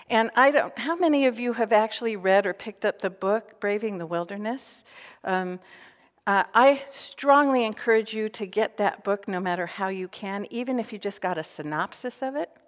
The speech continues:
At the end of the service today, <laughs> although it's up there in the printer. Someone, maybe one of the ushers, when you bring the money up, you can bring what's in the printer down.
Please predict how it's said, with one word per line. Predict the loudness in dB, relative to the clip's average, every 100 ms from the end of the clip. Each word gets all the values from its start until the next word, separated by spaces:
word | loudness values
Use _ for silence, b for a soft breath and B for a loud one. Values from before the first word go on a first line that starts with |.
| _ -20 B B B B
At | -2
the | 2
end | 4
of | 4
the | 2
service | 0 2 2 0 -2
today, | -2 2 2 0 -4
<laughs> | -6
although | -2 -2 -4 -8 _ _ _ _ _ _ b b b
it's | -12 -6
up | -6 -2
there | -2
in | -2
the | -2
printer. | -2 -2 0 -4 -6 B
Someone, | B 12 12 10 6 2
maybe | 0 0 0 2
one | 0
of | 2
the | 4
ushers, | 4 2 -4
when | -2 -4
you |
bring | -4 -4 -4
the |
money | -2 -2 -2 -2
up, | -4
you | -8
can | -12 -8
bring | -6 -4
what's | -4 -6
in | -10
the | -8
printer | -8 -8 -8
down. | -6 -4 -6